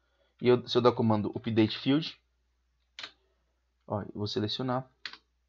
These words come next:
ó, mudou, tá? Existe uma variável que é chamada de field, é, field value, que é, ela vai configurar a forma que você vai atualizar o field. Então,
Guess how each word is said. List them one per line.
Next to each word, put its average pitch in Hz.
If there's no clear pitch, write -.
ó, 107
mudou, 104
tá? 123
Existe 147
uma 202
variável 131
que 131
é 127
chamada 117
de 107
field, 107
é, 101
field 113
value, 110
que 110
é, 107
ela 113
vai 117
configurar 120
a 123
forma 127
que 131
você 131
vai 131
atualizar 123
o 127
field. 101
Então, 117